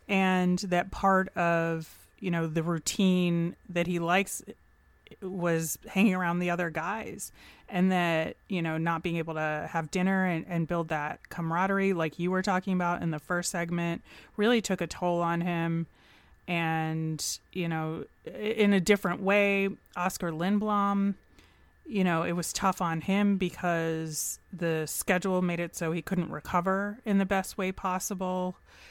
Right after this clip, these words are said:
And, you know, he, he spoke so highly of Robert Haig in terms of the just emotional, eh, support and friendship,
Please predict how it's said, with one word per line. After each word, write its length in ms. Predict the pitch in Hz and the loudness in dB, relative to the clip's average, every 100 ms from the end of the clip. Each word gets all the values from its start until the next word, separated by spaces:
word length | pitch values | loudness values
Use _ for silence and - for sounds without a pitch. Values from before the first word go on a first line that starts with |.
| - - _ - | -20 -20 _ -6
And, 680 | 170 160 165 160 160 156 - - - _ _ | -2 0 0 -2 -2 -4 -4 -4 -8 _ _
you 120 | 185 | -4
know, 180 | 170 156 | -2 -4
he, 260 | 143 185 - - | -6 -10 -14 -18
he 320 | - - 214 185 - _ _ | -10 -2 -2 -2 -10 _ _
spoke 400 | - - 196 175 | -6 0 2 2
so 260 | - 208 180 | 2 4 4
highly 420 | 180 165 175 180 | 4 2 2 0
of 140 | 160 160 | 0 0
Robert 360 | 160 165 165 | 0 0 -2
Haig 340 | 175 170 170 170 | 0 0 0 -2
in 140 | 165 | -4
terms 320 | - 165 160 | -2 -2 -2
of 320 | 156 156 151 | -2 -4 -4
the 440 | 156 156 156 151 156 | -4 -2 -2 -4 -6
just 200 | - 180 | -6 -6
emotional, 920 | 170 165 165 170 175 165 160 160 156 - - - - | -4 -2 0 0 0 0 0 0 -2 -6 -20 -12 -4
eh, 160 | 175 - - | -4 -4 -4
support 560 | - 190 180 175 165 - | -2 0 2 2 2 -2
and 200 | 160 156 | -6 -4
friendship, 680 | - 170 175 208 180 170 | 0 0 0 0 0 0